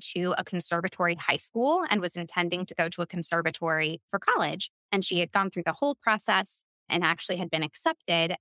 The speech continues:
and then realized at the sort of last minute that she wanted to switch gears, take a gap year, and apply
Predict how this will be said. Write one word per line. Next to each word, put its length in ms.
and 200
then 280
realized 840
at 140
the 60
sort 200
of 100
last 380
minute 240
that 120
she 160
wanted 280
to 100
switch 440
gears, 480
take 140
a 40
gap 300
year, 280
and 100
apply 320